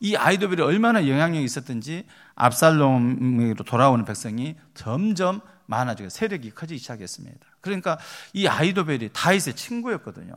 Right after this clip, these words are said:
다윗의 친구였고 다윗의 그 제갈량 같은 그런 인물이었으면, 그런데 이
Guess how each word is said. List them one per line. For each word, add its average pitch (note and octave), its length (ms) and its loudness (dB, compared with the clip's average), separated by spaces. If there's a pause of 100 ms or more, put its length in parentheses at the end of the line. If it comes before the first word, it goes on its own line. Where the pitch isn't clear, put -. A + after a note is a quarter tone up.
(100)
다윗의 D#3 380 -4
친구였고 F#3 580 -10 (220)
다윗의 G3 420 0
그 F3+ 100 -4
제갈량 G3+ 520 2
같은 D#3 280 -2
그런 E3 280 0 (160)
인물이었으면, E3 600 0
그런데 G#3 320 -2
이 A#3+ 380 -2